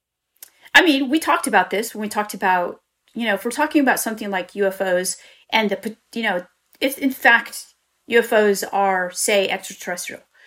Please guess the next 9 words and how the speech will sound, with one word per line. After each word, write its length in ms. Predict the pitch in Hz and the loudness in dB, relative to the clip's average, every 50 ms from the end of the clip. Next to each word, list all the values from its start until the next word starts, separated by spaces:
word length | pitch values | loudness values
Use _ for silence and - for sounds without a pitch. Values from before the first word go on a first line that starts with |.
| - - - - _ _ - | -20 -20 -20 -20 _ _ 6
um, 460 | 240 220 190 175 175 170 165 160 _ _ _ _ _ _ _ _ _ _ _ _ - | 6 6 6 4 0 -6 -10 -14 _ _ _ _ _ _ _ _ _ _ _ _ 6
or 500 | 403 370 339 - - - - - - _ _ _ _ _ _ - | 8 8 8 6 4 -2 -12 -14 -18 _ _ _ _ _ _ 0
if 240 | 240 262 269 - | 2 2 2 2
in 100 | 285 262 | 0 0
fact 460 | 254 - 240 220 214 - - - - _ _ _ - | 2 4 4 4 4 0 -8 -16 -20 _ _ _ -2
they 160 | 220 214 202 | 0 2 4
are 460 | 196 196 190 180 175 170 170 - - - | 4 4 4 2 2 0 -4 -6 -12 -6
non-human 640 | - 202 208 214 214 214 214 - 240 220 214 196 196 | 0 2 2 2 2 0 -4 -4 -4 -4 -4 -4 -4
intelligence, 920 | 180 170 - - 226 202 190 185 - - 311 - - - - - - - | -6 -8 -6 -2 -2 0 0 -2 -4 -6 -8 -10 -10 -10 -10 -10 -12 -14